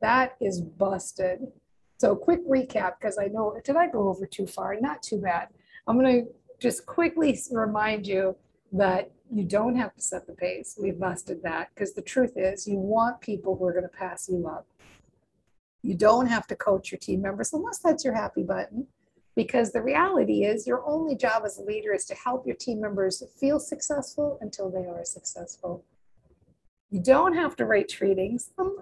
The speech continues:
trainings, unless that's your happy place, because an even better way is to become a resource for your team members so you can talk about training. You don't have to spend money, create financial incentives, because guess what? That doesn't really motivate anybody anyway.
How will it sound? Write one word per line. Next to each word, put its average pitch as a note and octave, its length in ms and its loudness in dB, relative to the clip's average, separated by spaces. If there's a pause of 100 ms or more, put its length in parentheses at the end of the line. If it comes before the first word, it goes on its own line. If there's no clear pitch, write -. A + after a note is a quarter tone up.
trainings, G3 540 -4
unless C4+ 240 -2
that's A#3 200 0
your G3+ 100 -2
happy F#3 300 -6
place, - 480 -6 (420)
because A3+ 360 2
an - 600 -8
even A4 340 -2
better A4 320 4
way G#3 320 8
is C#4 160 -2
to C#4+ 80 -2
become D#4+ 260 2
a D4+ 80 4
resource B3 800 4
for - 140 -4
your G3+ 160 2
team F#3 280 -4
members F#3 460 -6
so - 140 -2
you G#3+ 120 -2
can A3+ 140 -2
talk B3+ 360 -2
about F3 260 -2
training. F#3+ 540 -6 (360)
You G#3 100 -2
don't E4+ 220 2
have F4 180 -2
to - 60 -8
spend B3+ 400 0
money, B3 600 2 (200)
create B3 280 0
financial A#3 520 0
incentives, A#3+ 500 0
because B3+ 340 2
guess E4 320 -2
what? F4+ 400 0 (100)
That C4 220 2
doesn't C#4 300 4
really C4 360 6
motivate A3 500 4
anybody A#3 540 0
anyway. A#3+ 720 4